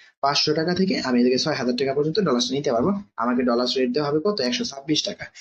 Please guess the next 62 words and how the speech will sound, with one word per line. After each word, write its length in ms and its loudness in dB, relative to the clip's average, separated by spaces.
আমরা 180 2
বাইন্যান্সে 400 2
ডলারটাকে 360 2
সেল 220 0
করতে 160 -2
পারবো 160 -2
কত 160 -4
টাকা 140 0
করে? 160 2
একশো 260 -8
ছাব্বিশ 320 -4
টাকা 200 -4
করে। 180 -16
আমরা 200 2
সেলে 280 2
চাপ 160 0
দেবো। 180 -6
সেলে 300 0
চাপ 160 -2
দিয়ে 180 2
দেখেন 260 -2
এই 120 2
জায়গায়, 280 2
আহ, 200 2
নাম্বারটা 440 0
কিন্তু 160 0
আমার 140 0
দেওয়া 200 4
আছে, 160 -2
বিকাশ 300 0
অ্যাড 160 -2
করা 180 -2
আছে। 120 -4
আপনার 200 -2
যদি 100 -6
নাম্বার 220 0
অ্যাড 140 -2
করা 140 -2
আছে, 180 -4
নাম্বার 260 2
অ্যাড 160 0
করে 100 0
নেবেন, 180 2
না 80 2
হলে 160 0
নতুন 280 -2
করে 80 0
নাম্বার 240 0
লাগিয়ে 300 2
নেবেন, 160 -6
ঠিক 180 -6
আছে? 160 -4
এই 100 2
জায়গায় 220 2
আপনারা, 280 -2
আহ, 400 0
ম্যাক্স 300 0
করে 220 2
দেবেন। 200 0
কি 120 2
করে 120 2
দিয়েছিলাম? 380 -2